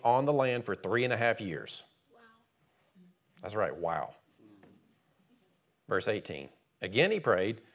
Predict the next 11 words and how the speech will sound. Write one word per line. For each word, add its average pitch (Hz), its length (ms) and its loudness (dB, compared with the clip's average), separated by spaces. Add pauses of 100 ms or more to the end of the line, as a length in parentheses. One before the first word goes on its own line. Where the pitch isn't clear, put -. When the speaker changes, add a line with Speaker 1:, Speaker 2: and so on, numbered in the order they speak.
(160)
Speaker 1:
and 104 160 -4
the 98 60 0
heavens 131 320 4
gave 139 240 2
rain, 101 380 0 (420)
and 101 100 -6
the 107 120 -6
earth 107 260 2
produced 90 380 -6
its 82 100 -12
crops. - 520 -6